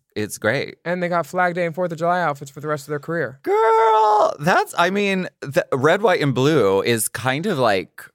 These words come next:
Speaker 1: there was a time where I was, a few years ago, where I was wearing, like, American flags and stuff. It was,
Speaker 2: Mm-hmm.
Speaker 1: like, worked into my imagery, but, like, not so much anymore because I'm kind of, like, mortified by
Speaker 2: By being an American.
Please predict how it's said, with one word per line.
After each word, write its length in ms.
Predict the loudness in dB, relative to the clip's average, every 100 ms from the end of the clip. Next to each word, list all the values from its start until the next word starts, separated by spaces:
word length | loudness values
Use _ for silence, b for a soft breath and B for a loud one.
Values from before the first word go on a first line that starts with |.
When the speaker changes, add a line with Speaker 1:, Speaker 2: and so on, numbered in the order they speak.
| _ _
Speaker 1:
there 160 | 0 2
was 160 | 2 0
a 60 |
time 480 | -2 -2 0 0 2
where 200 | 2 2
I 160 | 2 2
was, 680 | 0 0 0 -4 -8 -12 -10
a 60 | -10
few 180 | -6 -4
years 320 | -4 -4 -8
ago, 320 | -6 -6 -4
where 160 | -2 0
I 160 | -2
was 260 | -4 -8 -8
wearing, 320 | -8 -6 -8
like, 140 | -12
American 400 | -10 -10 -12 -14
flags 460 | -12 -10 -10 -12 -12
and 160 | -10 -8
stuff. 500 | -6 -4 -2 -4 -6
It 60 |
was, 100 | -8
Speaker 2:
Mm-hmm. 60 | -8
Speaker 1:
like, 140 | -8
worked 260 | -10 -12 -12
into 100 | -12
my 80 | -12
imagery, 480 | -12 -10 -10 -10 -8
but, 160 | -6 -6
like, 300 | -6 -8 _ -10
not 280 | -4 -4 -4
so 120 | -6
much 220 | -6 -8
anymore 640 | -8 -6 -6 -4 -4 -4
because 580 | -4 -8 -8 -8 -8 -8 -10
I'm 180 | -10 -12
kind 460 | -18 -12 -10 -8
of, 80 | -8
like, 260 | -8 -10 -12
mortified 720 | -10 -10 -10 -8 -8 -8 -8
by 480 | -6 -4 -8 -10 -6
Speaker 2:
By 100 | -6
being 240 | -4 -6
an 80 | -6
American. 480 | -8 -10 -12 -16